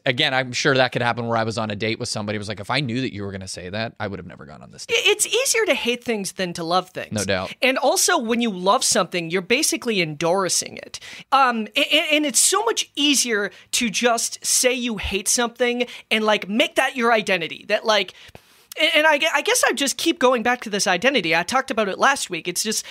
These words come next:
Speaker 2: this mob mentality mindset that, like, when you love something, you you beco-, you put a target on yourself because then you represent it in some ways too.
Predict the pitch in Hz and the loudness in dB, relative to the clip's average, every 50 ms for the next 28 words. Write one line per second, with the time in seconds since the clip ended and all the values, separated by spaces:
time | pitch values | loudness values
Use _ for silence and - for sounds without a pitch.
0 | - - - 220 202 - 202 196 226 269 349 381 330 320 294 262 233 - 247 269 | -10 -2 0 0 0 0 0 2 4 6 6 4 4 0 -2 -2 -2 -2 0 2
1 | 285 269 240 226 208 208 190 - - - - _ - 202 220 262 294 311 277 - | 2 2 2 0 -4 -6 -8 -8 -12 -18 -20 _ -4 0 2 4 4 4 2 0
2 | - 220 190 175 - - 220 - - 226 214 208 214 - - - - - _ - | 2 2 0 0 0 -4 -4 0 2 2 2 2 0 -6 -12 -20 -20 -20 _ 2
3 | 233 349 403 415 415 381 330 233 208 226 254 285 277 - - - 330 349 359 - | 4 4 4 4 2 2 2 0 2 2 2 4 2 2 2 2 2 0 0 -2
4 | 392 392 392 381 349 - - _ _ _ 220 202 208 254 302 339 359 370 370 370 | -2 -2 -2 -2 -4 -8 -14 _ _ _ -12 -10 -4 0 2 4 4 4 2 0
5 | - - _ _ _ _ - 226 269 302 294 302 262 - - 285 - 220 254 233 | -4 -10 _ _ _ _ -4 -2 -2 0 0 -2 -2 -2 -4 -2 -2 -2 -2 0
6 | - 359 349 - - 226 233 220 226 190 180 175 170 160 147 143 - - - 202 | 0 0 0 0 0 0 2 2 2 0 0 0 0 -2 -4 -2 0 2 2 2
7 | - - - - - - _ _ - - - - 226 - 220 220 208 - 180 185 | 0 -2 -6 -14 -20 -20 _ _ -20 -12 -4 -4 0 4 4 4 4 4 2 4
8 | 233 254 247 226 214 202 170 175 185 185 - 165 143 160 170 190 226 170 - - | 4 4 4 4 2 0 2 2 0 0 0 -4 -4 0 0 0 0 0 -2 -6
9 | _ _ - 165 135 - - 160 - 82 - - 185 - - - - 110 - - | _ _ -8 -6 -4 -4 -4 -6 -6 -6 -10 -6 -4 -2 0 2 0 0 0 -2